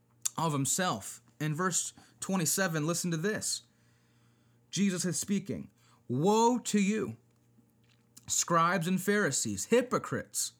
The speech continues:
for you are like whitewashed tombs, which outwardly appear beautiful, but within are full of dead people's bones and all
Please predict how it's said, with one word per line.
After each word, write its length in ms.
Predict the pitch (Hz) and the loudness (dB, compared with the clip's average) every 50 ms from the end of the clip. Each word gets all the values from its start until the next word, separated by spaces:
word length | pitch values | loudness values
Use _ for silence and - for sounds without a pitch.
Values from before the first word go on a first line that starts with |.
| _ _ _ _ _ - - - - - | _ _ _ _ _ -20 -20 -20 -18 -12
for 220 | - - 208 196 | -2 2 4 4
you 340 | 190 190 190 233 285 302 269 | 6 6 6 6 4 4 4
are 100 | 233 220 | 4 4
like 280 | 202 190 180 151 139 - | 4 4 2 0 0 -2
whitewashed 920 | - 131 139 170 196 220 220 - 160 180 202 202 202 208 202 - - - | -4 -2 2 2 2 2 2 0 0 0 2 2 2 2 0 -2 -4 0
tombs, 560 | - 202 180 143 107 98 - - - - - - _ _ - _ _ _ - - _ | 0 0 0 0 -2 -4 -6 -8 -8 -8 -10 -14 _ _ -20 _ _ _ -20 -12 _
which 280 | 165 196 196 - - - - 175 | 2 2 2 2 2 0 2 4
outwardly 800 | 196 233 277 - - 180 151 147 135 139 139 143 147 165 151 - | 4 4 4 2 2 2 0 2 0 0 0 0 0 0 0 -2
appear 380 | 160 147 - - 226 220 220 196 | -2 -4 -2 0 0 2 2 2
beautiful, 580 | 175 220 240 233 208 165 - - 98 92 - - _ _ _ _ _ _ _ _ _ _ _ _ _ _ _ _ _ - - - | 2 0 0 0 -2 -4 -6 -10 -12 -14 -16 -18 _ _ _ _ _ _ _ _ _ _ _ _ _ _ _ _ _ -10 -6 -2
but 260 | 143 151 202 180 185 | 0 2 2 2 2
within 600 | 170 160 - - - 208 226 220 165 - 127 - - _ _ _ _ - - - - - - | 2 0 0 -2 -2 0 0 0 0 -2 -6 -12 -18 _ _ _ _ -20 -20 -20 -10 -4 0
are 160 | 165 165 151 | 2 2 0
full 400 | 135 - - - 202 220 226 214 | 0 -4 -4 0 2 4 4 4
of 280 | 185 147 131 131 127 | 4 2 0 -2 0
dead 320 | 127 196 208 226 202 - - | 2 2 2 2 0 -2 0
people's 420 | - 226 208 - 196 185 165 135 | 0 0 0 0 0 -2 -2 -2
bones 720 | 127 127 143 180 190 175 139 127 127 139 156 156 - - - _ - | -2 -2 0 2 2 2 2 2 0 0 -2 -4 -6 -8 -10 _ -4
and 220 | 160 165 156 151 - - | -2 0 0 -2 -2 -2
all 560 | 165 180 190 196 202 208 208 208 196 202 | 0 2 2 4 4 2 2 0 0 -4